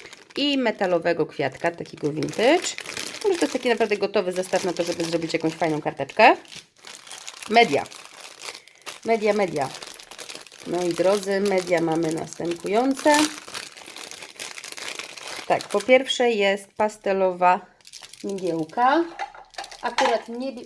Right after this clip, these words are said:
różowej nie posiadam. Fajnie, bo ja lubię też tymi pastelowymi, ym, barwić kwiaty. Ostatnio, jak widzieliście, kupiłam sporo papieru.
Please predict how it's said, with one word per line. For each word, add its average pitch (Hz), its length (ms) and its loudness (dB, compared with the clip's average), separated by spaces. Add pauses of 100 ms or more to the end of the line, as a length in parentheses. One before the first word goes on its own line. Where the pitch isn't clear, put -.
(140)
różowej 240 580 -4
nie 202 160 -2
posiadam. 180 600 0
Fajnie, 269 340 6
bo 226 260 -2
ja 240 200 4
lubię 240 300 2
też 233 200 -2
tymi 226 300 -2
pastelowymi, 220 960 0 (400)
ym, 185 440 0 (320)
barwić 285 320 6
kwiaty. 202 380 2 (1600)
Ostatnio, 226 280 2
jak 214 120 2
widzieliście, 208 420 -6
kupiłam 202 380 -2
sporo 196 260 -2
papieru. 254 500 6